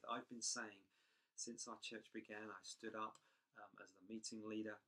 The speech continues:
and said to you simple things. I say, "We believe that real life is about having a relationship with Jesus, following the model of Jesus, and then changing our world with Jesus." And I say, "We believe God has called us as a people to be a large, influential, reproducing church." All they are are statements of faith. We have our own creeds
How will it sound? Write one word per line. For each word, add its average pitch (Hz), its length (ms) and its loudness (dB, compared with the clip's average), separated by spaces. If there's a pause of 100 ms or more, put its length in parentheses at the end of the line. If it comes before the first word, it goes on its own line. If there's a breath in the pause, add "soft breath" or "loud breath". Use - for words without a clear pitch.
(720)
and 131 80 -14
said 117 400 0
to - 80 -12
you 104 80 2
simple 110 400 -4
things. 113 240 -6
I 101 160 -2
say, 104 160 0
"We 110 160 4
believe 113 400 0 (640)
that 104 160 -18
real 107 240 4
life 104 240 -2
is - 80 -16
about 104 160 -6
having 98 240 -12
a 92 80 -16
relationship - 480 -8
with - 80 -12
Jesus, 98 320 -8
following 98 240 -4
the 95 160 -14
model 107 240 4
of - 80 -10
Jesus, 87 260 -10
and 90 140 -8
then 90 80 -10
changing 98 320 -8
our 98 160 -14
world 110 160 -8
with - 160 -20
Jesus." - 400 -16 (720)
And - 80 -20
I 107 80 -12
say, 107 160 -2
"We 110 160 6
believe 107 260 2
God 107 220 -2
has - 80 -16
called 117 240 -4
us 107 80 -6
as 107 80 -8
a - 80 -18
people 127 240 -6
to - 100 -20
be 98 140 -10
a 98 80 -18
large, 104 480 -2
influential, - 640 -10 (160)
reproducing - 560 -6
church." 107 320 -8
All 113 80 -4
they 117 160 -4
are 110 80 2
are - 240 -2
statements - 560 -2
of - 160 -12
faith. 113 160 -2
We 113 160 2
have 117 100 4
our 113 140 6
own 120 160 4
creeds - 480 0